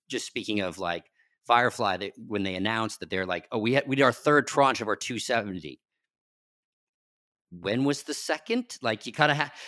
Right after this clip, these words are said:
you kinda have to put it on Q four from just a perspective. But I was like, I don't know, probably happened four mon-, four or five months ago, but they didn't announce it. So that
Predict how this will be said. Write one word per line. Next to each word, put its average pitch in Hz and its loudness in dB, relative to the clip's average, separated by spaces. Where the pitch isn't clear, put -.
you 131 -8
kinda 185 6
have 180 2
to 156 -6
put 175 2
it 165 2
on 151 4
Q 147 -10
four 151 2
from 123 -4
just 127 -4
a 107 -4
perspective. 147 0
But 120 2
I - 2
was 117 0
like, 123 -4
I - -2
don't 113 -2
know, 117 -2
probably 95 -4
happened 110 0
four 113 -2
mon-, 110 -2
four 117 -8
or 113 -6
five 120 4
months 131 0
ago, 87 -2
but 92 -2
they 98 -2
didn't 104 0
announce 120 0
it. 73 -14
So 90 -8
that 95 -2